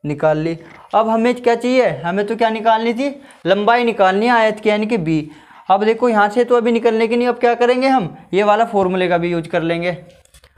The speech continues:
अब एक चीज़ और देखो, हमारा यहाँ देख लो, यानी एल माइनस बी का होल स्क्वायर यदि मैं निकाल लूँ तो क्या होगा, एल का स्क्वायर प्लस बी का स्क्वायर माइनस के टू एल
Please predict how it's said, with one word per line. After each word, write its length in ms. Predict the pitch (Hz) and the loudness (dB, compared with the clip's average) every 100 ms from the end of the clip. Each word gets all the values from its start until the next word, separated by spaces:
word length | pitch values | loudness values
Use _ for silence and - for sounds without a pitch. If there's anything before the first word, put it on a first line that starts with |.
| _ | _
अब 200 | - 196 | 0 2
एक 160 | 208 208 | 2 0
चीज़ 160 | 240 | 0
और 140 | 226 190 | 0 0
देखो, 360 | 185 208 202 156 - - _ _ _ _ _ - - _ _ - _ _ _ _ _ _ _ _ | -2 -2 -6 -8 -20 -20 _ _ _ _ _ -20 -20 _ _ -20 _ _ _ _ _ _ _ _
हमारा 280 | - 160 185 | -4 0 2
यहाँ 240 | 202 190 208 | 2 2 2
देख 180 | 160 139 | 0 -2
लो, 180 | 139 135 - - - - - - - | -6 -8 -14 -20 -20 -20 -20 -20 -6
यानी 260 | 170 180 214 - | -2 0 -2 0
एल 200 | 190 214 | 0 2
माइनस 420 | 190 185 196 208 | 2 2 -2 -4
बी 240 | 151 165 175 214 214 - | -4 -2 -2 -4 -10 -6
का 60 | 202 | -2
होल 220 | 180 190 | 0 0
स्क्वायर 320 | 208 208 208 | 0 0 2
यदि 220 | 202 196 | 2 0
मैं 100 | 208 | -2
निकाल 260 | 214 208 214 | -4 -2 -2
लूँ 120 | 220 | -2
तो 100 | 226 | -4
क्या 140 | 233 233 | 0 2
होगा, 320 | 247 254 220 135 - - _ _ - - | 2 2 0 -2 -14 -20 _ _ -12 -4
एल 140 | 160 | -2
का 140 | 175 208 | 0 -4
स्क्वायर 340 | 208 214 208 | -2 0 0
प्लस 280 | 202 202 185 | 0 -2 -2
बी 200 | 165 180 | -2 -2
का 180 | 185 202 | -2 -4
स्क्वायर 480 | 196 - 208 202 202 202 - - | -4 -4 -2 -2 -4 -10 -16 -8
माइनस 320 | 165 180 175 | -6 -4 -6
के 180 | - 190 | -4 -4
टू 240 | - 196 202 | -2 -2 0
एल 180 | 180 | -2